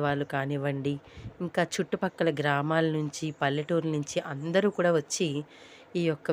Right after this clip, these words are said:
విల్లుని దర్శించుకున్నారండి. మరి మీకు కూడా దగ్గర నుంచి చూపిస్తున్నాను చూసారా, ఎంత బాగుందో. మనం అయోధ్య వెళ్ళినా కూడా ఇంత బాగా చూడగలమో లేదో తెలియదు, కానీ ఇక్కడి నుంచి చూడటానికైతే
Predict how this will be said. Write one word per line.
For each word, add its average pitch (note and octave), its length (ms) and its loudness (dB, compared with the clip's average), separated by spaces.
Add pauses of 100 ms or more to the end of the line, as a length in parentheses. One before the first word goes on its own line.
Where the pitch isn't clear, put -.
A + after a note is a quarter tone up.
విల్లుని D3+ 400 0
దర్శించుకున్నారండి. C#3+ 960 -2 (640)
మరి D#3 180 2
మీకు D3+ 200 -4
కూడా D#3 200 4
దగ్గర C3 320 -2
నుంచి D#3 220 -6
చూపిస్తున్నాను C#3+ 600 -4
చూసారా, D3 360 -2 (760)
ఎంత C#3 200 -6 (140)
బాగుందో. D3+ 400 0 (640)
మనం D#3 180 2 (200)
అయోధ్య D#3+ 420 2
వెళ్ళినా D#3+ 260 2 (120)
కూడా E3 140 4 (280)
ఇంత C#3 180 -2 (140)
బాగా C#3 240 2 (100)
చూడగలమో D3 600 0
లేదో D3 180 -2 (160)
తెలియదు, C#3+ 380 2
కానీ G3+ 180 2 (640)
ఇక్కడి D3+ 280 -2
నుంచి C#3 180 -2 (100)
చూడటానికైతే D3 680 0